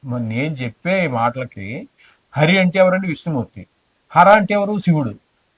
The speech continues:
హరిహరాదులు వచ్చినా కూడా మార్చలేరంట నేను చెప్పిన మాటకి. ఇట్లాంటివన్నీ నేను చెప్పనండి, వాళ్ళు చెప్పారని కూడా నేను చెప్పను. ఎందుకంటే మరి ఈ, దీన్ని మనకు ప్రసాదించినటువంటి మహామునులు ఎవరు కూడా ఈ మాట చెప్పలేదు కాబట్టి మనం చెప్పద్దు.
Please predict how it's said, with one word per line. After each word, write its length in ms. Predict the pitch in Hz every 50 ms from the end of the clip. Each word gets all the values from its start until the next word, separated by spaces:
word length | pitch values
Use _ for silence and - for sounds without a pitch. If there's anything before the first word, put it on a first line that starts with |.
| _
హరిహరాదులు 520 | 143 156 180 175 185 196 196 196 196 196 202
వచ్చినా 180 | 180 - 202 208 208
కూడా 120 | 214 233 220 196
మార్చలేరంట 560 | 185 185 - 175 165 165 147 135 123 117 - _ _ _ _ _ _ _
నేను 180 | - 156 165 160 156
చెప్పిన 200 | 147 - 165 156 143 139
మాటకి. 260 | 131 - 123 - _ _ _ _ _ _ _ _ _ _ 254
ఇట్లాంటివన్నీ 600 | 185 - 233 220 214 190 190 202 196 190 196 202 190 180 175
నేను 140 | 185 170 -
చెప్పనండి, 420 | 135 120 - 127 113 101 101 - _ _ _ _ _ _ _ _ _ _ _ _ 139
వాళ్ళు 200 | 147 170 180 170 185
చెప్పారని 380 | 170 - 202 208 208 208 196 196
కూడా 100 | 196 208 208
నేను 120 | 202 165 123
చెప్పను. 260 | 117 - - - 113 - _ _ _ _ _ _ _ _ 170
ఎందుకంటే 340 | 185 220 202 208 202 208 240 220 196
మరి 160 | 160 143 139 135 127 127 123 - _ _ _ _ _ _ _ _ -
ఈ, 160 | - 170 165 156 147 135 147
దీన్ని 240 | 151 156 156 151 151 147
మనకు 160 | 143 147 139 - -
ప్రసాదించినటువంటి 840 | 135 123 - 160 175 175 175 160 131 147 151 139 151 151 143 135 - 147 127 127
మహామునులు 480 | 127 120 139 143 147 151 151 147 139 135 123
ఎవరు 200 | 123 135 139 135 127 131
కూడా 180 | 127 131 143 139 120 120 123 _ _ _ _ _ _ _ _ _ 139 131
ఈ 40 | 131 123
మాట 160 | 117 113 117 - - 117
చెప్పలేదు 420 | 95 - - 117 113 104 104 - _ _ _ _ _ _ _ _ - 147
కాబట్టి 280 | 143 139 151 165 262 247
మనం 120 | 180 143 123 117
చెప్పద్దు. 420 | 117 - - 107 107 - _ _